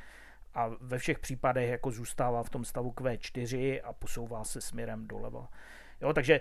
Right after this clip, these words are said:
místo plus jedna, minus jedna je tam plus, je minus nula, je nechaná jako nula. Tak, eh, takže tady vlastně ten princip je takový, že on vždycky v tom stavu Q nula, ehm,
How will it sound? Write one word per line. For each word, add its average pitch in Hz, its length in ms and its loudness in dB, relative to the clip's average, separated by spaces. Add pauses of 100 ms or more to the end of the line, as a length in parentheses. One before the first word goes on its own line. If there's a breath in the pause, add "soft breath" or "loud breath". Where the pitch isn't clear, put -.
(120)
místo 156 240 6
plus 143 260 4
jedna, 151 180 8
minus 139 300 0
jedna 139 280 4
je 135 60 2
tam 143 260 2
plus, 123 320 -2
je 131 140 4
minus 123 520 -2 (160)
nula, 127 520 4
je 123 120 6
nechaná 117 420 0
jako 113 200 -4
nula. 113 380 -4 (600 loud breath)
Tak, 120 240 4
eh, 135 420 2 (520)
takže 156 340 8 (360)
tady 160 200 6
vlastně 175 360 6
ten 170 200 2
princip 165 380 0
je 175 80 6
takový, 160 420 4
že 160 180 6
on 151 240 2
vždycky 143 400 0
v - 60 4
tom 170 160 6
stavu 147 260 2
Q 165 280 6
nula, 139 540 6 (2250 loud breath)
ehm, 135 440 0